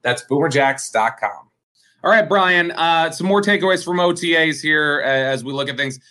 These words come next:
Uh, one of the things I saw yesterday that, that kind of stood out to me was the fact that, you know, a, a big discussion point last season and mentioned a lot yesterday,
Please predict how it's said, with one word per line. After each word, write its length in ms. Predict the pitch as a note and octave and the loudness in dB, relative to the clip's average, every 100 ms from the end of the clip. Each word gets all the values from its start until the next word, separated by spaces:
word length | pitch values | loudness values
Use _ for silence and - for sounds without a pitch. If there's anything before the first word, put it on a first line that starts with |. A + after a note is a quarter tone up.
| _ _ _ - | _ _ _ -12
Uh, 100 | G2+ F#2 C#2 D#2 | -10 -10 -14 -20
one 240 | C#3 D3 A3 | -6 -2 0
of 80 | G#3+ | 0
the 80 | |
things 280 | E3+ F3+ D#3 | -2 -2 0
I 100 | D#3 | -2
saw 480 | D3 - D#3 D3 C#3 | -2 -4 0 2 2
yesterday 960 | C3 C3 C3 - C3 B2 A#2+ A#2 A#2 | 2 0 -2 -4 -2 2 2 2 0
that, 400 | G#2 A#2+ A#2 - | 0 0 -2 -4
that 140 | A#2 A2+ | -12 -4
kind 180 | B2+ A#2 | -4 -4
of 80 | |
stood 220 | - B2+ A#2 | -6 -2 0
out 240 | A2+ A2 | 0 -2
to 80 | A2+ | -4
me 220 | A2 G#2+ | -4 -2
was 680 | G2+ G#2+ G#2+ G#2 G2+ - - _ _ _ _ | -2 0 0 0 -4 -8 -18 _ _ _ _
the 60 | A#2+ | -6
fact 300 | D3 C#3 C3 | 0 0 0
that, 140 | C#3 | -2
you 60 | C3+ | 0
know, 200 | C3 B2 | 0 2
a, 40 | |
a 320 | B2 A#2 G#2 G#2+ | 0 -2 -2 -4
big 260 | D3+ F3 C#3+ | -2 -2 -2
discussion 500 | D#3+ - D#3 D3 C#3 | -4 0 -2 -2 -4
point 420 | C#3 C#3 C3 - _ _ _ | 0 0 -2 -6 _ _ _
last 400 | G#2+ C3 D3 D3 | -2 2 2 0
season 400 | D#3+ D#3 D#3+ D#3 | -4 -2 0 0
and 480 | D3+ A#2+ A#2 A2+ G#2+ - _ _ - | 0 0 2 0 -4 -8 _ _ -10
mentioned 600 | G#2 G#2 C3+ D#3 C#3+ A2+ | -4 -2 0 0 -2 -6
a 40 | |
lot 460 | F#2+ G2+ A2+ D#3+ D3 - | -4 -2 2 4 2 -2
yesterday, 840 | A2+ B2+ - - G#2 G2+ G2 F#2+ | -2 -2 -2 -6 -2 -2 -2 -4